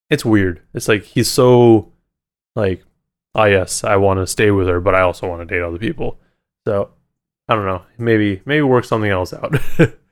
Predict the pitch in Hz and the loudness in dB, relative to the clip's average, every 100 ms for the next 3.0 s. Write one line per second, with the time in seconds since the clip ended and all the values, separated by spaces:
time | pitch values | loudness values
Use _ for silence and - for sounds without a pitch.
0 | _ _ - 143 - 131 127 117 107 107 | _ _ -14 -14 -4 0 2 2 2 2
1 | 104 101 98 92 120 104 98 92 - 104 | 2 0 -4 -4 -2 0 0 -4 -6 -6
2 | 95 - 107 110 98 104 120 90 92 | -6 -10 -6 -4 -4 -8 -12 -12 -14